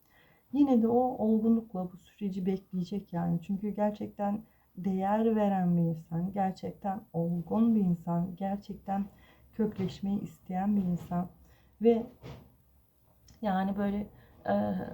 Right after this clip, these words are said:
toy hareketleri yok. Ne bileyim, eee, hani bugünümü geçireyim, yarın Allah kerim şeklinde bir insan değil yani. Böyle gerçekten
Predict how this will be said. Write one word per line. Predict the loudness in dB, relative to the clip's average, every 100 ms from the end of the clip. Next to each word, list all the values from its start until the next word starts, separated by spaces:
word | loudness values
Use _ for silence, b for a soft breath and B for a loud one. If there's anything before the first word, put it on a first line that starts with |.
| -8 -8 -8
toy | 4 8 8
hareketleri | 6 0 0 -4 -10 -10 -4 0 2
yok. | 2 0 -2 -8 -20 b b b b _ -6
Ne | 0 2
bileyim, | 4 4 2 -2 -8
eee, | -6 -4 -2 -4 -6 -10 -8
hani | -2 0 4
bugünümü | 6 8 8 8 8 8 6 2 -2 0
geçireyim, | 0 0 -4 0 2 2 2
yarın | 2 4 4
Allah | 4 2 4 2 0
kerim | -4 0 0 0
şeklinde | -6 -12 -6 -4 -2 -2
bir |
insan | -2 -2 -4 -4 -2 0 0
değil | 0 0
yani. | 0 0 0
Böyle | -2 -4
gerçekten | -2 -2 -4 -8 -6 -4 -4